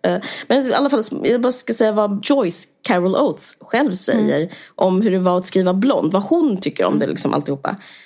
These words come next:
Speaker 1: Ehm, och då skriver hon, nu får ni ursäkta min engelska, men då skriver hon, "Blond was very, very difficult emotionally for me.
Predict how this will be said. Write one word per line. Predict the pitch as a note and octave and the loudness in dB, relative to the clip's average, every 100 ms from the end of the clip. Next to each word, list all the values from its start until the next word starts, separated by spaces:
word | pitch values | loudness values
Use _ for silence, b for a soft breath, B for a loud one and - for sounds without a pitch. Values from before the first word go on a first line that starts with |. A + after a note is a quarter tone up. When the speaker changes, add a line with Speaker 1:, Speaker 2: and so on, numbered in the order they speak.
| B B _ | B B _
Speaker 1:
Ehm, | F3 E3+ E3+ E3+ E3 | -2 0 0 0 -2
och | - | -2
då | G3 | -2
skriver | F#3+ - F3+ F3 | -2 -2 0 0
hon, | D#3+ | -2
nu | - F#3+ F#3+ | 0 0 0
får | F#3+ F#3 | 0 -2
ni | - | 0
ursäkta | F#3 F#3 F#3 | -2 -2 0
min | E3+ | 0
engelska, | F#3 F#3 F#3 - | 0 0 -2 -2
men | F#3+ | 0
då | |
skriver | F#3 D#3+ | 0 -2
hon, | D3 | -2
"Blond | G#3+ C4 C4+ C4+ - B B B B B B B _ _ - | 0 2 0 -2 -6 B B B B B B B _ _ -4
was | A3 G#3 - | -2 0 -2
very, | G3 A3+ B3+ A#3+ A#3+ | 0 2 2 2 0
very | G3 F#3 F#3 F3+ F3 - | 2 2 2 0 -2 -6
difficult | G3 - C4 - A3+ - A2+ - - | -12 -2 0 0 -2 0 0 -2 -2
emotionally | F3+ F#3+ G#3+ A3 - F3+ D#3 D#3 D3 | 0 2 2 0 0 0 2 0 -2
for | - | -2
me. | C#3 A#2+ - | 0 0 -2